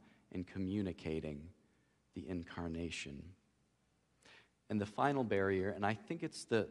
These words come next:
the root cause of the other two, was simply human sin and the hardening of hearts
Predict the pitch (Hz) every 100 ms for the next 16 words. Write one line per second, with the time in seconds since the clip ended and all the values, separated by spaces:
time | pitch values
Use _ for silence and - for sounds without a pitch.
0 | - 101 92 123 139 - - 135 123 107
1 | 92 95 87 95 - 101 95 - 104 98
2 | 98 110 - _ _ _ - 104 - 120
3 | 117 110 101 98 104 - - _ - 139
4 | 135 95 87 - 120 127 127 131 135 -
5 | - _ _ - 98 92 92 - - 160
6 | 160 165 151 113 90 - - 113 - -
7 | - -